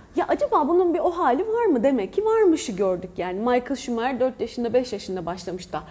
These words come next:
oralara gelmiş. Ondan sonra ben bir bakmaya başladım. Ha, demek ki go-kartlardan başlanıyormuş buna. Ondan sonra acaba burada go-kart var mı? İşte varsa çocuklar için var mı?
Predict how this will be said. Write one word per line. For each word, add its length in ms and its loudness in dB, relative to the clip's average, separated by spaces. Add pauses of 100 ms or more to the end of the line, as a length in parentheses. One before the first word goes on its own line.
(200)
oralara 420 0
gelmiş. 520 -8 (360)
Ondan 340 4
sonra 220 -2
ben 120 2
bir 40 2
bakmaya 440 2
başladım. 420 2
Ha, 300 0
demek 220 -2
ki 80 -2
go-kartlardan 800 0
başlanıyormuş 760 -6
buna. 260 -4 (420)
Ondan 360 4
sonra 140 -2
acaba 340 4
burada 160 4
go-kart 480 -2
var 180 2
mı? 320 -4 (1040)
İşte 260 2
varsa 340 4
çocuklar 420 -2
için 340 -4
var 200 0
mı? 240 -4